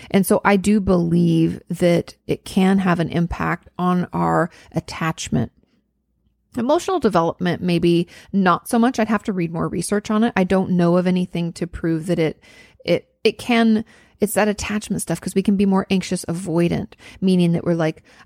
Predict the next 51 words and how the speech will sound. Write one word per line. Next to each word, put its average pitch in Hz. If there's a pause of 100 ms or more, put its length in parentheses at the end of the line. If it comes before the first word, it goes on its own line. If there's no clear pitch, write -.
"I 226
kinda 302
like 269
you 269
and 240
I 247
kinda 247
want, 240
but 240
it's 240
not 226
safe." 214
So 196
it's -
kind 214
of 196
that, 196
like, 185 (240)
I've 202
talked 202
about 196
it 190
when 185
it 180
comes 196
to, 185
like, 175
borderline 175
personality 175
disorder, 240 (380)
uh, 180
where 170
we 170 (260)
can 190
feel -
like 180
we 170
wanna 185
be 220
with 220
people. 220
And 208
then 175
as 180
soon 220
as 202
we 202
feel 190
attached, 180
we're 139
like, 160